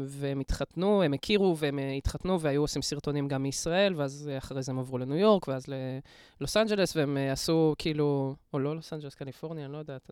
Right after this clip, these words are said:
אני סתם, אה, מפליצה פה מהזה. בקיצור, אה, מה שגילינו זה שה-,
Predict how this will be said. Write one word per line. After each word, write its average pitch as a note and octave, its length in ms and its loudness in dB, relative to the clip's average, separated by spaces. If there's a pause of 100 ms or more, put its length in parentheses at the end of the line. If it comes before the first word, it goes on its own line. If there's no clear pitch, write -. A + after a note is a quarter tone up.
אני C#3+ 140 -12
סתם, D3 320 -6
אה, D3 100 -6
מפליצה C#3 400 -6
פה - 140 -12
מהזה. C#3+ 280 -12 (420)
בקיצור, A#3+ 560 6 (920)
אה, D#3 220 6
מה E3+ 120 6
שגילינו G3+ 840 6
זה E3+ 140 4
שה-, D3 380 4